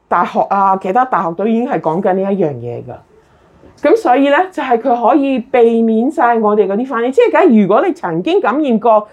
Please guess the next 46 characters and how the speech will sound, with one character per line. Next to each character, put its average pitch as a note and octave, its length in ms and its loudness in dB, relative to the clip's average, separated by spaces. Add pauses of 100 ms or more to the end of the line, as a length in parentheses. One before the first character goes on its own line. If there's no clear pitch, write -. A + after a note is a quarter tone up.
(220)
之 - 100 -4 (140)
前 A3+ 340 4
嗰 A3 140 2
個 D4+ 100 2
病 G#3 280 2
毒， F3 160 0 (1200)
嚇， D#3 260 -2 (280)
或 A#3+ 160 2
者 E4+ 100 2
Delta F#4 460 2
病 F#3 200 -2
毒 F#3+ 100 -4
都 A3 140 -4
好 A#3+ 160 -2
啦， G#3+ 120 -2
係 G#3+ 120 -6
最 G3 160 2
新 A#3 160 -4
嗰 G#3+ 220 0
個， E3 240 -2 (100)
或 C#4 180 4
者 A#3 260 4
呢， D4 140 4 (360)
你 G#3 100 0 (100)
係， G#3+ 400 0
呃， F#3 240 -6
打 G#3 260 2
過 E4 140 2
疫 B3+ 200 2
苗， D#3+ 240 0 (1400)
你 F#3 120 2
知 A#3+ 140 4
唔 G#3+ 60 4
知 A3+ 160 0
今 A#3 200 2
次 G#3+ 120 -6
Omicron G#3 480 -2
呢， E3+ 220 -10 (840)
可 G3 80 -10
以 G3+ 240 0
靜 D#3 260 -6
靜 D#3 220 -6
雞 F3 280 -6
入 A#2 120 -14
到 B2 100 -8 (100)
嚟？ C3+ 120 -14